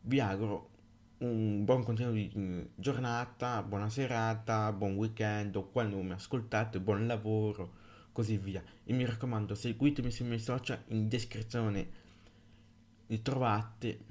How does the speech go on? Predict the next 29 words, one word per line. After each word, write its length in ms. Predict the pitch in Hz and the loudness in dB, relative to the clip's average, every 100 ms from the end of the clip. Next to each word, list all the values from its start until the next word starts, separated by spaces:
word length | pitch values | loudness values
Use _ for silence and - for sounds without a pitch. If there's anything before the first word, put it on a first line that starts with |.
| - - - - - | -14 -14 -16 -18 -6
recensione 640 | 135 135 113 113 127 113 | -2 0 2 2 0 2
sul 200 | 110 117 | 0 -2
podcast, 640 | 113 107 104 110 110 110 - - - - - - - - - - - - | 0 2 2 0 -2 -4 -8 -20 -20 -20 -20 -20 -20 -20 -20 -20 -20 -6
che 120 | 113 | -4
sia 160 | 117 | -2
positiva 360 | 113 117 113 117 | -2 -2 0 2
o 40 | |
negativa, 680 | 113 117 113 - 120 117 104 - | 2 2 -2 -2 0 2 0 -2
ma 160 | 98 - | -8 -4
mi 120 | 117 | 0
raccomando, 420 | 113 110 127 117 | 0 0 0 0
se 140 | 110 143 | 0 0
negativa, 540 | 135 131 127 139 127 | 2 2 0 2 0
ben 500 | 98 101 98 123 120 | -2 -6 -2 0 0
costruita. 840 | 113 110 - 110 101 95 - 107 110 - - - - - - - - - - - - - - - - - - - | -2 -4 0 2 2 0 -4 -4 -4 -10 -20 -20 -20 -20 -20 -20 -20 -20 -20 -20 -20 -20 -20 -20 -20 -20 -20 -6
E 120 | 110 | 0
mi 140 | 113 | 2
raccomando, 540 | 110 110 127 120 101 107 | 0 0 -2 0 0 0
condividetela 840 | 113 110 113 117 117 113 - 110 | 2 2 2 2 0 0 2 4
anche 180 | 107 - | 2 0
con 140 | 107 | 0
amici 260 | 104 101 107 | 0 0 -2
e 40 | |
parenti, 440 | 107 104 98 - | -2 -2 -2 -2
mi 100 | 104 | -2
fareste 460 | 113 117 110 110 - | 0 0 0 -2 -2
un 80 | 117 | 2
enorme 360 | 110 104 101 | 2 2 0
favore. 500 | 107 98 92 92 - | 0 -2 -2 -4 -8